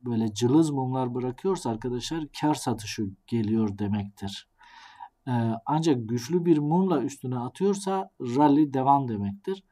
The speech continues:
Ee, Bridgestone'da yaşanan bu arkadaşlar. Burada bir kısa süreli şu dirençte, e, üç tane cılız mum bıraktıktan sonra kar satışı yemiş.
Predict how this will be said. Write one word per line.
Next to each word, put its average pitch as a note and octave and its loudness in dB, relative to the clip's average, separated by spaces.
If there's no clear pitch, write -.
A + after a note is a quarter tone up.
Ee, A#2+ -4
Bridgestone'da E3 0
yaşanan E3 0
bu E3+ 4
arkadaşlar. G#2+ -2
Burada A#2+ -4
bir A#2+ -6
kısa - -4
süreli C3 -2
şu C3 0
dirençte, C3 -4
e, - -4
üç D3+ -2
tane A#2+ -4
cılız C#3 4
mum C3+ -2
bıraktıktan A#2+ -4
sonra E3 -4
kar D#3+ 6
satışı A#2 -6
yemiş. D#3 -6